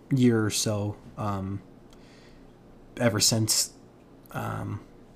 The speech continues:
ever since my divorce and being separated, I've really kind of dived into, um, spirituality and what it means and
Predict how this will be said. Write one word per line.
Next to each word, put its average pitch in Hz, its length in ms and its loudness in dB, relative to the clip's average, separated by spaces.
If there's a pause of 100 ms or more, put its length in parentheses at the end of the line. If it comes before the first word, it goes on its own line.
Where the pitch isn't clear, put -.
(1000)
ever 113 180 2
since 110 300 -2
my 113 80 -2
divorce 107 720 -4 (280)
and 123 140 -4
being 107 220 -2
separated, 110 640 -2
I've 107 200 -6
really 104 300 -4 (120)
kind 101 200 -6
of - 240 -12 (640)
dived 107 280 0
into, 101 560 -2 (200)
um, 107 240 -4
spirituality 104 800 -4
and 104 120 -6
what 104 140 -4
it - 80 -8
means 107 520 -2
and 95 260 -6